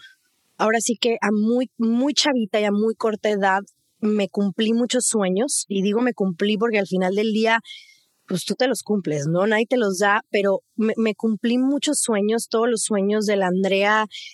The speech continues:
inocente, creativa que llegó a Nueva York, se los cumplí y, y fue mucho esfuerzo y sacrificio,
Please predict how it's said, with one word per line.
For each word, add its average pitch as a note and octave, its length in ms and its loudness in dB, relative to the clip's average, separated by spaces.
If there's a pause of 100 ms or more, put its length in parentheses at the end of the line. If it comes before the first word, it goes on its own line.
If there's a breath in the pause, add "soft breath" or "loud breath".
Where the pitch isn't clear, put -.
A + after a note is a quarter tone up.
(160 loud breath)
inocente, A3 1080 2 (200)
creativa A3 580 2
que A#3 120 -2
llegó G3+ 220 2
a G3+ 60 2
Nueva A3 220 2
York, G3+ 300 0
se - 140 0
los G3+ 180 -2
cumplí A3+ 800 0
y, G#3 240 -2
y G3+ 120 0
fue A3 260 -2
mucho A#3+ 360 0
esfuerzo A#3 400 -2
y A#3+ 40 0
sacrificio, G#3 800 -2